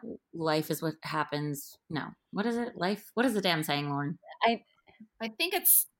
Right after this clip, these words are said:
Speaker 3: "Life is what happens when you make a plan," or something, when you
Speaker 1: Oh, when you stop making plans? I don't know. You know there's a saying out there somewhere
Speaker 3: That
Speaker 1: that I
Speaker 3: one.
Speaker 2: Oh my God. Carter, my son is talking <laughs> trash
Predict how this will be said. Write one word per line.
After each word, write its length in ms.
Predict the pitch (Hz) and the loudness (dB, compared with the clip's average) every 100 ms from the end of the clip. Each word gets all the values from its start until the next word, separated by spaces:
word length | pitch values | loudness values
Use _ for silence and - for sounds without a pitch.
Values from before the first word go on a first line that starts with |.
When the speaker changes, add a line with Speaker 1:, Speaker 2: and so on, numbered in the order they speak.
| _ - | _ -14
Speaker 3:
"Life 420 | 220 226 226 233 | 2 6 6 6
is 140 | 226 | 4
what 140 | 208 190 | 6 6
happens 360 | 185 170 185 170 | 6 4 0 -4
when 120 | 165 | -4
you 80 | 156 | 0
make 180 | 151 | 0
a 40 | 139 | 0
plan," 400 | - 135 143 151 | -4 -2 0 0
or 80 | 170 | 0
something, 580 | 180 170 185 180 175 170 | -2 -2 0 2 2 -2
when 140 | 156 | 2
you 80 | 240 | 8
Speaker 1:
Oh, 300 | 240 220 190 - - | 10 8 4 -2 2
when 160 | 208 202 | 4 4
you 80 | |
stop 260 | 185 - 202 | 2 4 4
making 340 | 226 240 240 233 | 2 0 0 0
plans? 300 | 247 240 226 - | 2 2 2 2
I 100 | 170 | 2
don't 120 | 143 | 2
know. 180 | 131 131 | -2 -2
You 140 | 202 202 | 2 2
know 120 | 170 | 2
there's 220 | 156 147 | 0 -4
a 60 | 151 | -6
saying 320 | - 151 147 | -4 -2 0
out 140 | 143 147 | 0 0
there 100 | 147 | -2
somewhere 300 | 165 151 226 | 0 8 10
Speaker 3:
That 120 | 160 | 10
Speaker 1:
that 20 | |
I 80 | 151 | 4
Speaker 3:
one. 200 | 143 143 - - - _ - | 0 -2 -8 -20 -20 _ 4
Speaker 2:
Oh 420 | - 180 180 185 185 | 8 8 8 6 4
my 200 | 175 170 | 4 4
God. 580 | 160 160 160 151 139 - - | 6 6 8 6 4 0 -4
Carter, 540 | - 170 175 220 269 339 - _ _ _ _ - - _ _ - | 2 4 6 4 4 0 -4 _ _ _ _ -20 -20 _ _ 8
my 140 | 262 | 8
son 260 | 277 269 262 | 10 10 10
is 140 | 269 | 8
talking 540 | - 247 226 - 240 226 | 8 8 8 4 2 2
<laughs> 20 | |
trash 440 | - 214 196 - | 6 6 4 -4